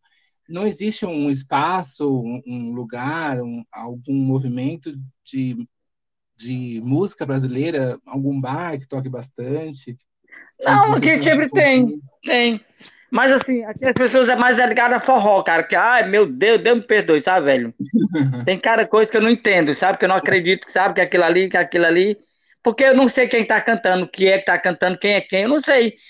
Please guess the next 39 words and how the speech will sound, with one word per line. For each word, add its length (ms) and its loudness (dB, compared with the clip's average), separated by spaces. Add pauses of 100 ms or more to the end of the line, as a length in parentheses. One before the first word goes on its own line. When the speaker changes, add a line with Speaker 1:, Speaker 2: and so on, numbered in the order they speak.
(180)
Speaker 2:
Você 220 4
Speaker 1:
É 60 6
tudo 20 4
Speaker 2:
escutou 280 4
a 40 6
Speaker 1:
igual, 60 6
Speaker 2:
música 180 4
Speaker 1:
né? 60 0
Speaker 2:
do 40 -2
Caetano 340 2
Veloso? 540 4 (340)
Você, 340 0 (100)
pô, 180 6
você 120 0
é 40 0
Caetano 360 0
Veloso, 400 4
entendeu? 380 4 (460)
Você 300 2
escuta 360 2
o 240 2
Divino 460 2
Maravilhoso 760 4
do 240 2
Ney 240 2
Matogrosso, 500 2
que 60 0
eu 40 2
acho 160 -4
o 80 -2
Ney, 200 2
pra 160 0
mim, 140 0
o 40 2
Ney 200 4
é 40 6
um 120 4
maravilhoso, 720 2
sabe? 240 0